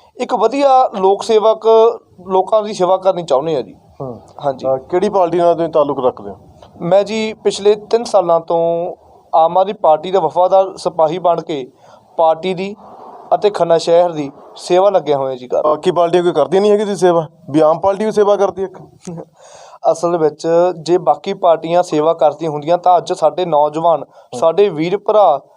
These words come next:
Speaker 1: ਬਾਹਰ ਨਾ ਬੈਠੇ ਹੁੰਦੇ, ਬਾਹਰਲੇ ਮੁਲਕਾਂ ਦੇ ਵਿੱਚ ਨਾ ਬੈਠੇ ਹੁੰਦੇ। ਜੇਕਰ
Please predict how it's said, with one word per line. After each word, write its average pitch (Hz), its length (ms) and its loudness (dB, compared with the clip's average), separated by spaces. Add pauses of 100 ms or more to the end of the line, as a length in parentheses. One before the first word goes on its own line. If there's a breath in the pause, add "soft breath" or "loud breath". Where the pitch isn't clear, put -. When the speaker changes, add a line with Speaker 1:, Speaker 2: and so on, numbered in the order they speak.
(380 soft breath)
Speaker 1:
ਬਾਹਰ 160 340 0
ਨਾ 180 120 2
ਬੈਠੇ 160 360 -2
ਹੁੰਦੇ, 180 260 0
ਬਾਹਰਲੇ 160 460 2
ਮੁਲਕਾਂ 160 380 0
ਦੇ 165 100 -4
ਵਿੱਚ 151 180 -6
ਨਾ 156 100 2
ਬੈਠੇ 151 320 0
ਹੁੰਦੇ। 170 300 0 (360 loud breath)
ਜੇਕਰ 180 440 2